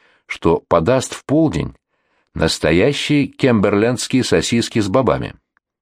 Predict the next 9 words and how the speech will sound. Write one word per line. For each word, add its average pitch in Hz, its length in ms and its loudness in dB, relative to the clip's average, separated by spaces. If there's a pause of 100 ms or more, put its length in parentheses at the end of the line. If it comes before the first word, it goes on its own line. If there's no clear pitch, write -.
Мой 80 180 2
надзиратель, 82 680 0
майор 76 320 0
Ричардс, 76 520 -2 (540)
однажды 143 500 0
угостил 143 480 2
меня 131 180 0
такой 131 280 0
сосиской. - 600 -4